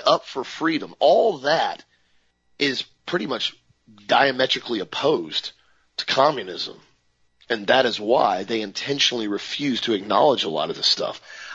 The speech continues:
I've seen now numerous posts from huge companies, including Jeep, including Chevrolet, of their pro L G B T Q R S T V W X Y Z, wherever letters they're gonna add to the list this month,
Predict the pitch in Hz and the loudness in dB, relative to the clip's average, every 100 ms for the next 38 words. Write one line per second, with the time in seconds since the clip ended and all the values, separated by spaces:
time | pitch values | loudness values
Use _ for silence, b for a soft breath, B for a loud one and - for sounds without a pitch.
0 | - 123 104 - 147 135 123 117 110 117 | 2 4 4 2 2 0 0 -2 -4 0
1 | 156 160 117 92 - - 127 87 - - | 2 2 -2 -4 -6 -2 0 0 -4 -8
2 | - _ _ _ - - 107 - 160 131 | -10 _ _ _ -8 -4 -2 0 0 0
3 | - 127 110 95 90 98 - 123 110 98 | 0 0 -2 -10 -8 -8 0 0 0 0
4 | - 107 104 - _ _ _ - - 110 | 0 0 -4 -10 _ _ _ -6 0 0
5 | 110 - 120 104 101 98 101 _ _ _ | 4 4 4 0 -4 -4 -4 _ _ _
6 | _ _ _ _ _ - B B B B | _ _ _ _ _ -18 B B B B
7 | B 127 113 113 120 110 104 b b b | B 2 2 2 4 4 -2 b b b
8 | - - - 175 160 123 113 107 _ _ | -10 -4 4 6 6 0 -6 -16 _ _
9 | _ _ _ _ _ _ 135 151 143 139 | _ _ _ _ _ _ 2 2 2 -4
10 | 139 120 131 131 - 139 123 - - 139 | -6 -4 -4 -4 -6 -6 -6 -6 -4 0
11 | 131 123 120 117 113 - - 123 120 101 | 2 4 2 2 -2 -4 -6 -4 -6 -4
12 | 123 107 113 113 113 107 - 110 110 110 | -4 -2 -2 0 0 2 2 4 4 4
13 | - 110 107 117 107 107 104 104 104 101 | -2 -4 2 2 2 -4 -6 -2 -2 -2
14 | 113 95 107 104 101 98 101 101 107 110 | -2 -4 -2 2 2 2 2 0 0 0
15 | 104 95 98 | -2 -2 -6